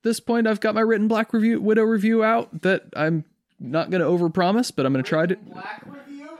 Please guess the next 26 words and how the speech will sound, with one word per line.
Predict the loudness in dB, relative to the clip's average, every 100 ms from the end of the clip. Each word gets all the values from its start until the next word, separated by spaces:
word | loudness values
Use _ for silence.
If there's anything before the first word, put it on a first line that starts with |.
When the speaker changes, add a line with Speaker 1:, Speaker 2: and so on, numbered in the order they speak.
| -20
Speaker 2:
Excuse | -20 _ _ -20 -18 -16 -18 -14
you. | -12 -12 -14 _ _ _ _ _ _ _ _ _ _ _ _ -6
Speaker 1:
I'm |
gonna | -2 0
try. | 2 2
It's | 0
gonna | -2 -2
be | 0 -2 -2
okay. | -4 -2 0 -2 -4
It's | _
gonna | -6 -4
be | -2
good. | -2 -2
Black | -2 -2
Widow. | 0 0 -2 -8 _ -20 -20 _ _ -2
Uh, | 2 4 4 4 4 4 4 2 0
we're | 0 0
on | 2 2 4 4 2 0
Twitter | -2 0 0 -2 _ _ _
at | -4 -2
Just | 0 -2 0
Us | -4 -2
Losers | -2 -2 -4
Pod. | -4 -2
We're | -2
on | -4